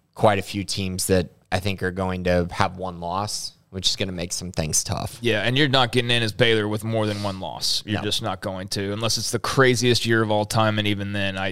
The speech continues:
Speaker 2: that'd be hard
Speaker 1: Yeah.
Speaker 2: to do. Rank the following Baylor football teams from best to worst: twenty thirteen, twenty fourteen, twenty fifteen prior to Seth Russell, twenty nineteen, twenty twenty-one, and twenty twenty-two.
Speaker 1: Yeah, this is,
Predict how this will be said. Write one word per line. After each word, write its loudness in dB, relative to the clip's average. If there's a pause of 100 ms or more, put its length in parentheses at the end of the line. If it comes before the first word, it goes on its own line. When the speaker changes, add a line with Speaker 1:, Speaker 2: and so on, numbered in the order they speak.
(120)
Speaker 2:
that'd -4
be -4
hard 2
Speaker 1:
Yeah. -10
Speaker 2:
to -6
do. -6 (280)
Rank 4
the 0
following 8
Baylor 8
football 6
teams 4
from 0
best 6
to 2
worst: 4
twenty 2
thirteen, 2
twenty 2
fourteen, 2
twenty 4
fifteen 4
prior 8
to 4
Seth 4
Russell, 6 (640)
twenty 6
nineteen, 6
twenty 6
twenty-one, 6
and 4
twenty 4
twenty-two. 0 (540)
Speaker 1:
Yeah, 2
this -2
is, -2